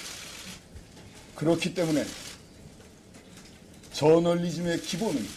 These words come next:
사실 보도가 아니라 진실 보도입니다. 제가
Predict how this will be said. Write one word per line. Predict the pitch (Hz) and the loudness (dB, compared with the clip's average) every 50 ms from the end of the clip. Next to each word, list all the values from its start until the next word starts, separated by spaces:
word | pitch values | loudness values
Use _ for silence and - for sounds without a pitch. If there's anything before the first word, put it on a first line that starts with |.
| - - - - - - - - - - - - - - - - - - - - - - | -14 -16 -16 -16 -16 -18 -20 -20 -20 -20 -20 -20 -20 -20 -20 -20 -20 -20 -20 -20 -16 -12
사실 | - - - - 156 151 156 160 160 156 - 156 151 156 156 131 | -10 -8 -2 4 6 8 10 10 8 8 4 0 0 -2 -4 -2
보도가 | 139 147 147 143 147 139 135 147 143 139 131 - - | 0 0 0 2 0 2 6 8 8 8 6 4 0
아니라 | 135 139 139 131 127 131 120 110 - - - - - - - - - - - - - - - - - - - - - - - - - - | -2 -2 -2 0 0 0 0 0 -4 -10 -16 -16 -16 -14 -14 -16 -20 -20 -20 -20 -20 -20 -20 -20 -20 -20 -20 -20 -20 -20 -20 -20 -14 -6
진실 | - - 170 175 196 208 214 208 - 233 226 220 | -2 0 2 4 6 6 6 6 6 4 4 4
보도입니다. | 208 214 180 175 160 127 113 104 92 - - - - - - - - - - - - - - - - - - - - - - - - - | 2 2 4 4 4 4 2 0 -2 -4 -10 -14 -14 -14 -14 -14 -16 -16 -18 -20 -20 -20 -20 -20 -20 -20 -20 -20 -20 -20 -18 -18 -14 -12
제가 | - - 139 147 139 147 151 147 147 131 | -6 0 2 4 8 10 10 10 10 8